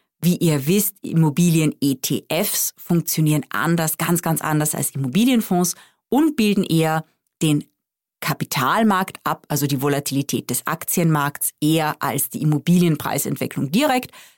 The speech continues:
Das heißt, das ist so eine, ähm, eine Nische oder eine Anlageklasse, bei der man eher auf Fonds statt E T Fs setzen würde, wenn man den Preis, den Marktpreis genau abbilden will. Und wenn man sagt, okay, dann nehme ich,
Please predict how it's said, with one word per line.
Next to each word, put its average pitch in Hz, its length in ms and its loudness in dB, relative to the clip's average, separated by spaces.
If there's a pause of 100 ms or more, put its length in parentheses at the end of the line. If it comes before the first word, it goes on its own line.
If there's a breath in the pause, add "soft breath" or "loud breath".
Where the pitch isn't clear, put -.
Das 214 120 -2
heißt, 294 240 -2
das 240 140 0
ist 214 120 -2
so 208 80 0
eine, 170 340 0 (520 loud breath)
ähm, 151 240 2
eine 147 240 2
Nische 202 340 4
oder 160 100 2
eine 147 160 -2
Anlageklasse, 170 880 0
bei 147 100 -4
der 147 180 -2
man 151 160 0
eher 156 280 0
auf - 240 -6
Fonds 190 420 0
statt - 220 -4
E 147 120 -2
T - 120 -4
Fs - 220 -2
setzen 139 380 -2
würde, 233 280 2
wenn 170 140 2
man 180 200 2 (460 loud breath)
den 151 220 0
Preis, 127 580 -2 (180)
den 147 120 2
Marktpreis - 560 -4
genau 135 220 -2
abbilden 127 680 -4 (240)
will. - 340 -2 (540 loud breath)
Und 170 160 2
wenn 262 100 2
man 370 140 4
sagt, 226 260 -2
okay, 196 160 0
dann 180 140 4
nehme 175 220 4
ich, 170 120 -8